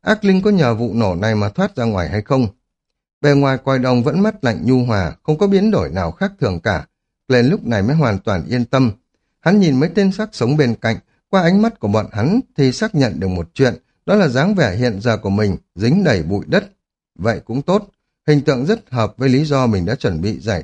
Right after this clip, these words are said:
thích cho ông Mueller Carter. Không uổng công là mình còn cố ý thay đồ xong rồi mới tới. Hắn đi về phía cửa vào, xác nhận nơi đó đã hoàn toàn bị bịt kín. Với tình huống không gây ra động tĩnh lớn,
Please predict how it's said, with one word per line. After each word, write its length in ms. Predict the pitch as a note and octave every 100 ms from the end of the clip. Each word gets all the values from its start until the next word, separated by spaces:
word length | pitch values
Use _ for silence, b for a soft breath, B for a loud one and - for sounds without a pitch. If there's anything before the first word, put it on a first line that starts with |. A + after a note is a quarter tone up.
| -
thích 140 | G3 G3+
cho 120 | -
ông 140 | A2 A2+
Mueller 300 | A#2 A2+ G#2+ -
Carter. 420 | A#2 - C3 A#2 - _ _ _
Không 240 | A3 G3+
uổng 220 | D#3+ F#2+
công 280 | - F3+ F3
là 120 | B2
mình 300 | G#2+ G#2+ G#2
còn 220 | F#2 G#2 F#2+
cố 100 | G#2+
ý 180 | A2 D#3 -
thay 200 | A#2+ G#2+
đồ 240 | F#2+ D2+
xong 260 | - A2+ G2
rồi 120 | E2+
mới 120 | A#2
tới. 300 | A2 A#2 A#3+ - _ _ _ _ _
Hắn 140 | E3 G3+
đi 160 | G3+
về 180 | E3+ C#3 -
phía 120 | D#3+ A3
cửa 200 | B2 F2
vào, 300 | F#2 A2 F#2 - _ -
xác 200 | A3 G#3+
nhận 280 | D3 G#2 A2+
nơi 140 | A#2
đó 160 | G#2+ B2
đã 100 | F3+
hoàn 260 | C#3+ G2
toàn 280 | - G#2 E2+
bị 160 | G2 -
bịt 220 | A2+ G2+ -
kín. 280 | A2 F3 C#4+ _ _ _ -
Với 120 | A3
tình 220 | G3 C#3+
huống 180 | C#3 F#3+
không 240 | G3+ G3
gây 160 | F#3+ F#3
ra 100 | F3+
động 220 | D3 D#2 -
tĩnh 220 | E3 D#3+
lớn, 280 | A2+ G3